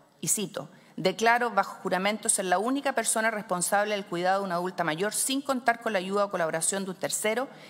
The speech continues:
y que compartimos domicilio con mi padre, que también es adulto mayor. Señor presidente, se-, el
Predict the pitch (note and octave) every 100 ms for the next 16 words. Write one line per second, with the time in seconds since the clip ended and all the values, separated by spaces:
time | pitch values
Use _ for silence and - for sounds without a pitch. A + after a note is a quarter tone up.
0 | - G#3 G#3 G#3+ D4 D4+ C4+ C4 B3+ B3+
1 | A3+ F#3 F3+ G#3 G3 F#3+ F3 E3 D#3+ C#3+
2 | A#2+ C3 - - - E3 D#3 D3+ E3 G3
3 | - D#3 D#3 D3 D3 C3+ C3 B2 - -
4 | - - - - A#3+ B3 B3 B3 A#3 A#3+
5 | A#3+ B3+ C4+ - - - - - - G3
6 | G3 G3 F#3+ F3+